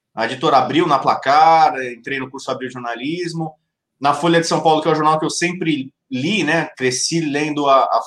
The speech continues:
Folha. Trabalhei dezessete anos ali como repórter, redator de esportes. Quinze anos como colunista de futebol internacional. Na E S P N, T V Cultura, né? Lugares que eu,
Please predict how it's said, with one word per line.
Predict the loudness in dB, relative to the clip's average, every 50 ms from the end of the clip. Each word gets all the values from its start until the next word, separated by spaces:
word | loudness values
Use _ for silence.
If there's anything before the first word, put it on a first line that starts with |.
| -6 -6
Folha. | -2 0 2 2 2 2 2 0 0 -2 -4 _ _ _ _ _ _ -4
Trabalhei | 0 2 4 4 4 2 2 -2
dezessete | -4 -4 -4 -4 -4 -4 -2 -2 -2 -2 -2 -6 -8 -6
anos | -4 -4 -4 -4 -4 -6 -6 -6
ali | -6 -6 -6 -4 -4 -4 -4
como | -4 -4 -6 -6 -6 -6
repórter, | -6 -6 -6 -4 -6 -6 -6 -8 -10 -10 -8
redator | -10 -6 -6 -6 -6 -6 -6 -4 -2 0 0 -2
de | -2 -6
esportes. | -14 _ -6 -2 2 4 4 4 4 2 0 -4 -6 -6 -6 -8 -10 -14 _ _ _ _ _ _ _ _ _ _
Quinze | -4 -2 0 0 0 2 4 4
anos | 4 4 2 -2 -4
como | -4 -4 -4 -2
colunista | -2 -2 -2 -2 -2 -4 -4 -2 -2 -4 -4 -4 -4 -6 -6
de | -6 -8 -14 -18
futebol | -18 -20 -14 -8 -6 -6
internacional. | -6 -6 -6 -6 -6 -6 -6 -8 -10 -6 -2 0 2 4 4 2 2 -2 -8 -16 _ _ _ _ _ _ _ _ _ _ _ _ _ _
Na | 0 2 2
E | 4 4
S | 2 2 0
P | -2 0 0 2
N, | 2 2 2 2 0 -2 -2
T | -2 -2
V | -2 -2 -4
Cultura, | -6 -10 -10 -8 -6 -4 -4 -4 -2 -2 0 0 2 2 0 0 -2 -6 -10 _ _ _ _ _ _ _ _ _ _ _
né? | -10 -6 -4 -2 -2 -2
Lugares | -2 -2 0 0 0 0 0 -2
que | -2 -2
eu, | -2 -2 -4 -8